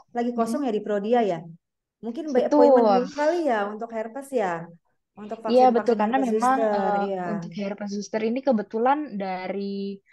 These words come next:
Speaker 2: eh, apa namanya, distributornya memang sedang tidak ada, Dok.
Speaker 1: Iya,
Speaker 2: Jadi,
Speaker 1: benar.
Speaker 2: kita akan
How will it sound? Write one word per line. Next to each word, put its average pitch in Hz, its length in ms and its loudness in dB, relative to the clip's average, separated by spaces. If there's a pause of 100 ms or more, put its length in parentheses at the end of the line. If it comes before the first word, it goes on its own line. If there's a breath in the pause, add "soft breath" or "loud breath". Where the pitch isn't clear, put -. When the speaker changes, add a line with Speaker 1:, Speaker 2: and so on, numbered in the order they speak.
(240 soft breath)
Speaker 2:
eh, 202 440 4 (120)
apa 196 160 -2
namanya, 302 240 0
distributornya 220 640 -2
memang 247 160 -2
sedang 180 320 -8
tidak 180 320 -4
ada, 226 160 0
Dok. 240 480 2
Speaker 1:
Iya, 214 80 -4
Speaker 2:
Jadi, 208 220 2 (340)
Speaker 1:
benar. 165 240 -8
Speaker 2:
kita 254 240 0
akan 285 140 0